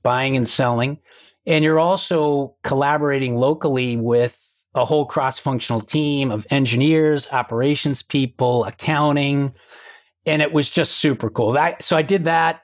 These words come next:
I went up to Minneapolis, um, and, and was promoted to a, to more of a trading job that was more global, that was fascinating. And then I left for a year. So back to how long did I stay at Car-, I left for a year, did a year of volunteer work.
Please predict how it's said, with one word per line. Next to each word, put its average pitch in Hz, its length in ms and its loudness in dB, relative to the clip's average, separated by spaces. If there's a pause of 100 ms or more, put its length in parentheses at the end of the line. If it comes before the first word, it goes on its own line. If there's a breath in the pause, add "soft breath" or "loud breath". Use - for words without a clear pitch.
(120)
I 139 80 -2
went 156 180 0
up 151 100 -2
to 147 80 -2
Minneapolis, 143 1160 -2
um, 113 760 0 (760 loud breath)
and, 120 260 0
and 135 140 2
was 123 120 0
promoted 143 640 0
to 131 160 0
a, 117 220 0 (180)
to 127 120 -4
more 131 200 2
of 110 80 -2
a 107 40 -8
trading 175 480 0
job 139 480 -2
that 110 80 -2
was 117 160 -4
more 104 160 0
global, 151 760 0
that 120 160 -6
was - 120 -14
fascinating. 131 720 -2 (180 loud breath)
And 156 80 0
then 185 80 2
I 185 60 2
left 190 320 2
for 139 120 -4
a 117 60 -4
year. - 320 -10
So - 240 -6
back 143 300 -2
to 123 120 0
how 143 120 0
long 143 180 0
did 131 80 0
I 123 40 0
stay 135 240 -2
at 120 100 -6
Car-, 127 120 -2
I 117 100 0
left 160 260 2
for 180 80 0
a 165 40 0
year, 156 200 2
did 135 180 -2
a 131 40 -2
year 139 340 0
of 113 140 -2
volunteer 131 680 0
work. 113 460 -4